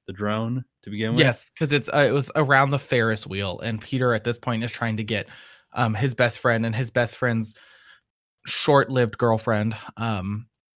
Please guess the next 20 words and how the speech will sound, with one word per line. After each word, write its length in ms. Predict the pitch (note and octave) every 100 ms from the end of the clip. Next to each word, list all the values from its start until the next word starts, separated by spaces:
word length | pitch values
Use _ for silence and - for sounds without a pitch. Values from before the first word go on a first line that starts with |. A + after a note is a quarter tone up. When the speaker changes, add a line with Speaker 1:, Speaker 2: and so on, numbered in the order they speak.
| _ _ _ _ _
Speaker 2:
off 240 | B2 A#2
of 80 | A#2+
the 60 | G#2+
Ferris 480 | - C3 A#2 A2 -
wheel, 300 | G#2 G2 E2
and, 140 | G#2+
like, 180 | G2+ G#2+
while 140 | A2
he's 160 | A2 G#2+
throwing 260 | - G#2+ A2
webs 260 | A2 G#2+
around, 240 | G#2+ F#2+ G2+
it 100 | G2
hits 260 | C3+ -
this 200 | - A2+
thing, 280 | - A#2 G#2+
and 100 | G#2+
Peter 220 | - C#3+
goes, 240 | B2+ A#2+ A2+
"Wait, 340 | F#3 A#2 -